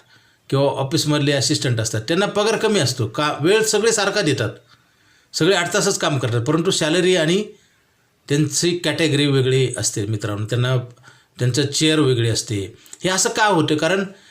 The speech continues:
कसं असतं, काही व्यक्ती सतत मनात पुढे जायचा विचार करतात, संस्थेत असू द्या किंवा घरामध्ये, पुढे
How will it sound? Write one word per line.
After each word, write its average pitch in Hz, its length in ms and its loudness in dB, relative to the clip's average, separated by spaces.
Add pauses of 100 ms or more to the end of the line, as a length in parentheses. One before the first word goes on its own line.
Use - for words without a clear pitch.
(140)
कसं 180 200 2
असतं, 196 200 2
काही 190 440 2
व्यक्ती 160 600 0 (260)
सतत 190 380 0
मनात 180 260 0
पुढे 165 360 2
जायचा 139 240 0
विचार 117 240 0
करतात, 104 180 -4
संस्थेत 156 480 2
असू 160 180 0
द्या 170 120 2
किंवा 196 180 2
घरामध्ये, 135 440 0 (760)
पुढे 185 460 2